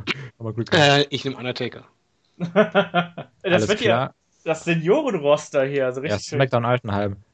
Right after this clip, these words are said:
Speaker 2: Nee, nee, wird eine richtige Mischung. Guck mal genau hin.
Speaker 1: Guck mal genau hin. Goldberg und Undertaker.
Speaker 3: Hm? Brock Lesnar und so.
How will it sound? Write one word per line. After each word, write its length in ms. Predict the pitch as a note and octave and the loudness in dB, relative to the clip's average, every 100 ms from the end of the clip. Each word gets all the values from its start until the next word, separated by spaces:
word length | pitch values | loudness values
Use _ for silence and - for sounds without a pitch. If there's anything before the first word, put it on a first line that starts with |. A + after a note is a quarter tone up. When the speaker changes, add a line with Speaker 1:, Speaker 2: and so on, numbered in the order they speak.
| _ E3+ | _ 4
Speaker 2:
Nee, 260 | F3 E3+ | 8 8
nee, 300 | D#3 G#3 A#3 | 8 6 6
wird 160 | E3 D#3 | 4 2
eine 80 | C#3+ | -2
richtige 260 | D#3+ C3+ | -2 -2
Mischung. 360 | E3+ A#3+ D#3+ G#2 - | -2 -2 -4 -6 -18
Guck 140 | - | -8
mal 60 | A#2+ | -4
genau 220 | B2 F3 | -2 -2
hin. 160 | C#3+ A#2 | -2 -6
Speaker 1:
Guck 120 | - | 2
mal 100 | F#3 | 6
genau 240 | C3+ F3+ | 8 8
hin. 240 | F#3+ C#3 A2+ - - | 8 6 2 -10 2
Goldberg 580 | C3+ F3 F3+ C3+ A#2 A#2+ | 4 6 8 8 6 2
und 140 | A#2+ | -4
Undertaker. 560 | C#3 E3+ - B2 A2+ A2 - | -2 0 0 0 -2 -4 -6
Speaker 3:
Hm? 240 | G3 E4+ F4+ _ _ _ _ _ - | -4 -2 -6 _ _ _ _ _ -2
Brock 160 | D3+ | 2
Lesnar 380 | E3 F#3+ F#3+ D3+ | 4 2 4 4
und 120 | C#3 | 2
so. 180 | B2+ | -4